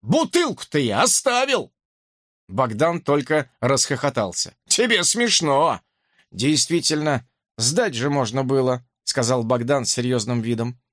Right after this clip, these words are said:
«Тридцать чохов зачем-то подарил принцессе». «Да не в чохах тут дело, чурбан ты бесчувственный!»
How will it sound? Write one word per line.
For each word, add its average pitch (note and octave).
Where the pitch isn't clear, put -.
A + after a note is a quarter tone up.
«Тридцать G3+
чохов D#3+
зачем-то C#3+
подарил A2+
принцессе». F#2
«Да G3
не G3
в -
чохах D3
тут G2
дело, A2+
чурбан B2
ты D#3
бесчувственный!» D3+